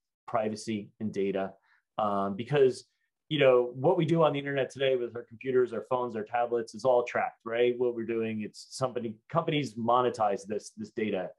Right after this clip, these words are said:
in a very, very effective way, which is great. It, that's very smart. There's nothing wrong with that. But when it comes to the metaverse and when it comes to all of these things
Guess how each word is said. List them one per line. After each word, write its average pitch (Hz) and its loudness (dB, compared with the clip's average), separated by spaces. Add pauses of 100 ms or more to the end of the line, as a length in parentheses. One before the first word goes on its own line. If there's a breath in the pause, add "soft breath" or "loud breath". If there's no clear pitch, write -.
(300)
in 117 -2
a 113 -2
very, 131 6
very 127 2
effective - -8
way, 104 0
which 98 -6
is 127 -4
great. 180 4 (260)
It, - -4 (140)
that's - -4
very 123 2
smart. 131 0
There's 104 -8
nothing 110 -4
wrong 123 2
with 113 -4
that. 90 -4 (500)
But 139 6
when 139 4
it 143 -2
comes 180 0
to 143 -2
the 113 -6
metaverse 113 0 (120)
and 120 0
when 120 -2
it 113 -14
comes 139 -4
to 139 -4
all 120 2
of 110 -4
these 165 0
things - -12